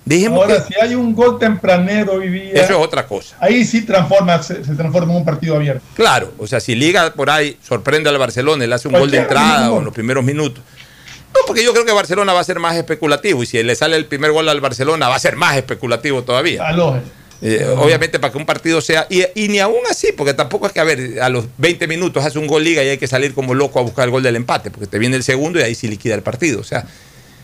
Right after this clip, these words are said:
Speaker 1: eh, en el fútbol hay que saber manejar los tiempos. Hay que saber manejar los tiempos. Barcelona va con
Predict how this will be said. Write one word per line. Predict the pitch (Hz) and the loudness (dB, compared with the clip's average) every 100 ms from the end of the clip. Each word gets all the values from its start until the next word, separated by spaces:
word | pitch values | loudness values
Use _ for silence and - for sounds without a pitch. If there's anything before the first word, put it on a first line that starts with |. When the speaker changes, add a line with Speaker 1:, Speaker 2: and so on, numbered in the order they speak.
| - | -12
Speaker 1:
eh, | - 320 - - - | -8 -6 -6 -8 -6
en | 240 | -2
el | 175 | 0
fútbol | 175 294 247 | 2 2 2
hay | 247 | 0
que | |
saber | 220 220 220 | 0 0 0
manejar | 175 135 123 123 | -2 -4 -4 -4
los | 110 | -4
tiempos. | 117 95 - - - - - - - - - - | -6 -6 -8 -20 -20 -20 -20 -20 -20 -20 -12 -4
Hay | 151 | 0
que | 190 | 2
saber | 175 196 | 2 2
manejar | 196 160 131 139 | 0 -2 -2 -2
los | 120 | -4
tiempos. | - 95 92 - - - - - | -4 -6 -6 -16 -20 -20 -20 -4
Barcelona | 123 127 143 170 165 | 0 2 2 2 2
va | 165 170 | 0 0
con | 160 127 104 | -4 -4 -8